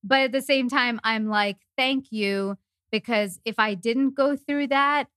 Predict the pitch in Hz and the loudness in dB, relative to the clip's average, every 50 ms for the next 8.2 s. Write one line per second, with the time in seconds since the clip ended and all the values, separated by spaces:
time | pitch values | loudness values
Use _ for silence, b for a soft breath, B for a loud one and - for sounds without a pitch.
0 | _ - 220 220 208 208 208 208 190 202 196 196 196 196 202 208 208 202 185 208 | _ -2 0 0 0 0 0 0 0 0 0 2 2 2 2 2 0 0 0 0
1 | 208 208 202 196 202 180 175 170 170 175 180 190 202 202 196 180 180 180 175 156 | 0 0 0 -2 -4 -8 -8 -10 -10 -8 -6 -4 -2 -2 -2 -2 -2 -4 -6 -8
2 | - - - 196 170 160 151 151 151 - 165 - - _ b b b b b b | -10 -10 -6 -6 -4 -4 -6 -8 -10 -12 -16 -20 -20 _ b b b b b b
3 | - 196 208 202 202 208 214 226 233 214 233 233 226 220 190 180 180 185 202 226 | -4 -2 0 0 2 2 2 2 2 2 2 0 2 0 -2 -4 -4 -4 -2 0
4 | 240 240 226 226 226 214 - - 220 202 196 190 180 - - - 185 185 185 185 | 0 0 0 0 -2 -4 -6 -6 -4 -4 -4 -4 -6 -8 -12 -8 -4 -4 -2 -2
5 | 185 185 175 - 190 175 160 190 180 180 180 175 175 175 170 170 165 - _ _ | -2 -4 -6 -8 -10 -10 -8 -8 -6 -4 -2 -2 -2 -4 -4 -8 -10 -14 _ _
6 | _ _ _ _ _ _ - 208 202 185 180 180 185 185 - - 190 180 185 175 | _ _ _ _ _ _ -6 0 2 2 2 2 0 -4 -8 -10 -10 -10 -10 -12
7 | - _ _ _ 185 190 180 180 170 170 175 175 190 220 240 262 254 226 208 202 | -14 _ _ _ -4 -4 -4 -4 -4 -6 -6 -4 0 0 2 2 2 2 2 0
8 | 190 185 180 180 | 0 -4 -6 -8